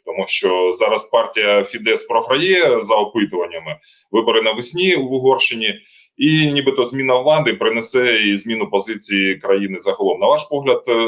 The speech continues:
зміна влади, якщо вона відбудеться, це гіпотетично ще, ще не зрозуміло, як там буде, але все ж таки, е, Мадяр, представник опозиції, який зараз опонує Орбану, так, він попереду за опитуваннями, на ваш погляд,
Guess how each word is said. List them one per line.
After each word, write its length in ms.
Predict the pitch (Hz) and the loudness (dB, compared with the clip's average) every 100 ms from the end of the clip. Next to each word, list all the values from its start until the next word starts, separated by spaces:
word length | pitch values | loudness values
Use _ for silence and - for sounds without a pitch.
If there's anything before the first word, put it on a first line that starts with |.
| 107 | -2
зміна 380 | 101 139 156 143 | -4 -6 0 0
влади, 400 | 139 139 110 101 | 2 0 0 -4
якщо 260 | 104 - 120 | -4 -2 -2
вона 180 | 120 120 | 0 -2
відбудеться, 520 | 117 127 113 92 - | -4 -10 -6 -6 -6
це 220 | - 90 | -16 -18
гіпотетично 640 | 101 - 117 - 127 - 87 | -18 -18 -18 -6 -2 -2 -4
ще, 240 | - - | -6 -6
ще 180 | 71 98 | -6 -6
не 80 | 95 | -6
зрозуміло, 480 | 98 98 113 113 90 | -8 -12 -4 0 2
як 160 | 82 | 0
там 100 | 85 78 | -4 -10
буде, 160 | 78 | -2
але 360 | 85 87 95 82 | 2 4 2 0
все 260 | - 104 | -2 -2
ж 80 | - | -4
таки, 200 | 85 78 73 _ _ _ - - | -8 -12 -12 _ _ _ -20 0
е, 280 | 98 101 104 | 4 6 4
Мадяр, 500 | 104 143 156 135 90 | 2 2 2 2 0
представник 500 | 113 - 123 123 - | -4 -2 -2 -2 -4
опозиції, 560 | 104 120 151 196 147 113 | -2 -2 -2 -2 0 0
який 260 | 101 104 | 0 -2
зараз 440 | 98 104 98 95 98 | 2 4 4 2 -4
опонує 540 | - 110 110 101 101 | -4 -2 0 2 4
Орбану, 640 | 113 160 127 110 107 95 | 4 2 2 0 2 0
так, 220 | 107 98 101 | 0 -2 0
він 160 | 101 - _ _ _ 80 - - | -4 -4 _ _ _ -20 -18 -6
попереду 460 | 98 113 110 98 | 0 2 2 0
за 140 | 92 92 | -2 0
опитуваннями, 680 | 92 151 143 113 101 95 | 0 -4 0 0 0 -2
на 100 | 98 | -2
ваш 260 | 113 127 123 - | 0 0 -2 -4
погляд, 320 | 95 87 80 | -2 -2 -6